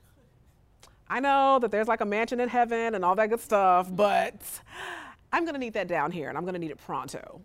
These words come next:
<laughs> okay? Okay. And if we're being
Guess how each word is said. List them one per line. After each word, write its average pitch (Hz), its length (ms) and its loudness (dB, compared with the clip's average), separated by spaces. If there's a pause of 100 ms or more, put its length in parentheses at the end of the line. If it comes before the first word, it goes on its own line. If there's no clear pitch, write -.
<laughs> 247 120 0
okay? 220 440 4 (420)
Okay. 339 380 4 (680)
And 269 640 0 (1120)
if 262 160 2
we're 320 120 -2
being 294 240 -2